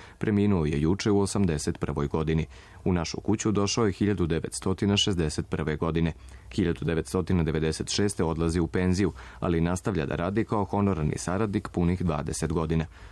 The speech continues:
U bogatoj karijeri Blagoje Topličić je kamerom beležio kadrove sa svih velikih sportskih događaja, uključujući i četiri fudbalska prvenstva,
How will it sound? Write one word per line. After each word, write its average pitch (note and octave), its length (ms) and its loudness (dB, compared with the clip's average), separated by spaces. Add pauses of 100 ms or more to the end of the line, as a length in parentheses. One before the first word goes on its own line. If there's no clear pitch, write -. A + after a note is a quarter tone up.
(140)
U A2 100 2
bogatoj G2 380 2
karijeri F#2 460 0
Blagoje E2 360 0
Topličić G2 540 -2
je - 80 -2
kamerom F2 440 0
beležio E2 400 0
kadrove G#2+ 460 0
sa G2+ 140 0
svih A2+ 300 0
velikih E2 420 -2
sportskih C#2+ 480 -4
događaja, G2 460 0 (280)
uključujući G2+ 680 2
i D#2 180 0
četiri E2 380 -2
fudbalska D#2 480 -2
prvenstva, E2 640 -2